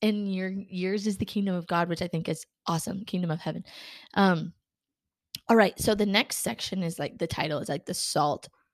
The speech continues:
and light. So I really like this one. Um, chapter thir-, or verse thirteen says, "You are the salt of the earth, but if salt loses its saltiness, how can it be made salty again? It is no longer good for anything except to be thrown out and trampled underfoot."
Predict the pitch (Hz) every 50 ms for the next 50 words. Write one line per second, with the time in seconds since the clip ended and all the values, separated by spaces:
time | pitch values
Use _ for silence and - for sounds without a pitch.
0 | _ - 175 170 165 156 - 78 - - - - - _ _ - - _ _ _
1 | _ - - - - - - 165 175 165 160 170 185 202 202 185 180 170 160 143
2 | 147 - - - - - - 120 123 - - - - - - - - - _ _
3 | - 180 175 170 156 151 - - - _ _ _ _ _ - - _ _ _ -
4 | - 175 175 190 180 - 185 - - 175 160 - - _ - 180 180 - - 190
5 | - - - 170 165 156 - 175 170 170 - 185 180 170 165 165 - 165 156 165
6 | - 175 - - - 247 277 294 269 - - _ - - - - _ 175 170 165
7 | - - _ _ - - - - - 190 185 - - 196 196 175 170 156 165 -
8 | - - - - 240 262 - 269 240 247 240 226 - - 196 190 185 - 208 185
9 | 175 - - 175 175 170 175 175 170 160 - - 165 170 - - 175 165 - -
10 | 240 247 247 240 240 - - - - - - - _ 214 214 208 190 208 214 226
11 | 233 226 226 220 226 202 185 208 190 185 - - - 208 190 190 190 - - 196
12 | 185 170 165 - - - - - - 180 196 190 165 - - - 180 175 175 180
13 | - - 180 175 175 - - 180 165 180 - - - - - - 214 - - -
14 | 190 202 196 - - - - -